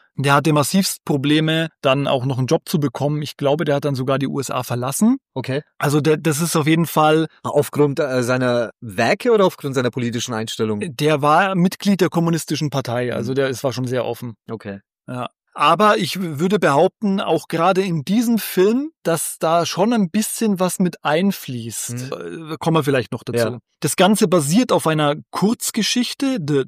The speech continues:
Speaker 1: Tin Star, also der Blechstern.
Speaker 2: Ja.
Speaker 1: Hab ich, kenn ich nicht, hab ich nicht gelesen, aber ja, darauf basiert es.
Speaker 2: Fällt auch immer wieder das Wort in dem Film, ne?
Speaker 1: Genau.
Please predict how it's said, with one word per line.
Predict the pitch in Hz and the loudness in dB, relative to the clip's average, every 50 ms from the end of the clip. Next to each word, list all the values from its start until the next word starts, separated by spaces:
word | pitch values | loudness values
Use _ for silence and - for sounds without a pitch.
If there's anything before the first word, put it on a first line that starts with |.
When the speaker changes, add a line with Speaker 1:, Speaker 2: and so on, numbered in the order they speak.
| - | -4
Speaker 1:
Tin | - - 170 202 247 277 | 0 2 2 2 2 2
Star, | - - - - 170 170 196 208 151 | 0 -2 -2 -2 0 0 0 0 -2
also | 143 131 127 | -4 -4 -6
der | 120 131 107 | -8 -8 -4
Blechstern. | 107 131 156 180 - - - 165 165 185 202 214 214 - _ - | 0 0 0 0 -2 -4 -2 0 0 0 0 -2 -4 -6 _ -6
Speaker 2:
Ja. | - 110 117 135 - _ _ _ | -4 -2 -2 -2 -4 _ _ _
Speaker 1:
Hab | - 143 143 | -4 -2 0
ich, | 147 131 - - - _ | 0 -2 -4 -8 -8 _
kenn | - 156 175 | 0 2 4
ich | 190 | 4
nicht, | 196 202 - 156 | 4 4 4 2
hab | 139 147 | 2 2
ich | 147 | 0
nicht | 143 123 - | -2 -2 -2
gelesen, | 143 135 143 170 196 202 208 202 | 0 2 4 4 4 2 2 0
aber | 170 143 131 135 135 131 135 | 0 0 0 2 0 0 0
ja, | 135 143 175 185 | 0 -2 -2 -2
darauf | - 135 127 123 - | -2 -4 -6 -6 -6
basiert | - 127 113 127 160 165 180 | -6 -6 -2 -2 -2 -2 -2
es. | 175 165 - - - _ _ _ _ | -4 -4 -6 -10 -14 _ _ _ _
Speaker 2:
Fällt | - 131 123 123 | -4 -4 -2 -2
auch | 127 107 | -2 -4
immer | 113 113 113 110 | -2 -2 -2 0
wieder | 110 113 110 | 0 0 0
das | 110 - - | 0 -2 -2
Wort | 107 107 110 104 - | -2 -2 -2 -2 -4
in | 107 | -6
dem | 107 101 | -8 -6
Film, | - 110 104 | -6 -6 -6
ne? | 104 110 123 - _ _ _ _ - | -4 -6 -6 -8 _ _ _ _ -16
Speaker 1:
Genau. | 175 143 131 127 117 - 139 135 135 131 135 139 147 147 | -14 -12 -12 -10 -6 -4 -4 -2 0 2 2 2 2 2